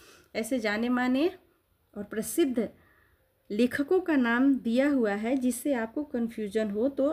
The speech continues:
आप एक बार साहित्य अकादमी पुरस्कार, ज्ञानपीठ पुरस्कार,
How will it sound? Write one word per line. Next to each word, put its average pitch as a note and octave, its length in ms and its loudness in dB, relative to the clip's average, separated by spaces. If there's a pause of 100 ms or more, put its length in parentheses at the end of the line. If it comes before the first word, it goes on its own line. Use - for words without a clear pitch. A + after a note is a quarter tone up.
(140)
आप A3+ 280 -4
एक B3+ 220 -2
बार A#3 300 -6 (960)
साहित्य C4 460 0
अकादमी C#4 340 2
पुरस्कार, C#4+ 600 -4
ज्ञानपीठ A3 520 -4
पुरस्कार, C#4 720 -4